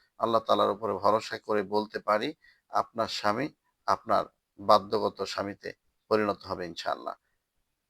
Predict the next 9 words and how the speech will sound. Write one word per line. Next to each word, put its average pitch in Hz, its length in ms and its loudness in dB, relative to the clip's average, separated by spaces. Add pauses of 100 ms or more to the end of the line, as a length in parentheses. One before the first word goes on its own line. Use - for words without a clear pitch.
(440)
চলুন 101 340 0 (140)
আর 107 120 -4
দেরি 104 260 2
না 113 100 0
করে 156 220 -4
আমরা 90 380 -2 (540)
সে - 180 -4
আমলটি 87 320 -4
শিখি। - 340 -10